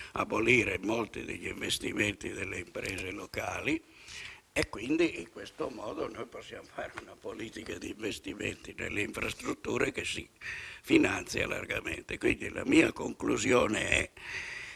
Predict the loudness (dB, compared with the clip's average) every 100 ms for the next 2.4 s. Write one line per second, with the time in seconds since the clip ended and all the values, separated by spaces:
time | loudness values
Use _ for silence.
0 | -12 6 8 10 8 2 0 -2 0 2
1 | 2 0 -2 -6 -6 -8 -10 -10 -6 -2
2 | 0 0 -4 -14